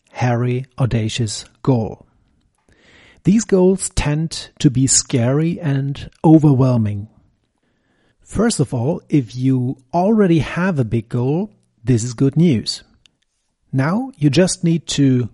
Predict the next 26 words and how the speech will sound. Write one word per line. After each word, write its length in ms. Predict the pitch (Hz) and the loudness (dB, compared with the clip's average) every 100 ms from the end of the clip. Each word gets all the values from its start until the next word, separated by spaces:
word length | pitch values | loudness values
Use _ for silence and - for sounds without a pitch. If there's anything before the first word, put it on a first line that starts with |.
| - | -6
come 200 | 135 143 | -4 -2
up 220 | 123 - | -4 -4
with 260 | 123 120 107 | -2 0 -2
a 200 | 104 104 | -6 -8
step-by-step 960 | - 147 143 - - - - 107 - | -4 -4 -4 -8 -6 -6 -4 -6 -6
plan, 520 | - 123 131 175 208 - _ _ _ | -6 -4 -2 -2 -2 -6 _ _ _
do 180 | 139 143 | 0 2
the 80 | 139 | -2
first 400 | - 123 - - | -6 -8 -8 -6
step, 380 | 190 208 - - _ _ - | -6 -6 -8 -14 _ _ -4
and 100 | 135 | 0
then 360 | 131 135 143 - _ | 0 0 -4 -10 _
keep 280 | - 226 - | -4 -2 0
going 420 | 127 127 131 147 | 0 2 0 -4
into 260 | - 135 139 | -4 -2 0
the 140 | 139 | 0
right 240 | 135 113 113 | 2 -2 -4
direction. 540 | 143 127 104 - - _ _ _ _ _ _ _ _ _ _ _ _ - | -4 -4 -6 -10 -14 _ _ _ _ _ _ _ _ _ _ _ _ -2
This 180 | 175 208 | -2 0
is 160 | 185 - | -4 -8
easier 540 | - 156 208 190 196 180 | -2 0 2 2 0 0
said 340 | - 151 - - | -2 -4 -4 -4
than 160 | 147 | 0
done, 240 | 139 143 139 | 2 2 0
of 160 | - | -2
course. 360 | - 98 - | -10 -12 -14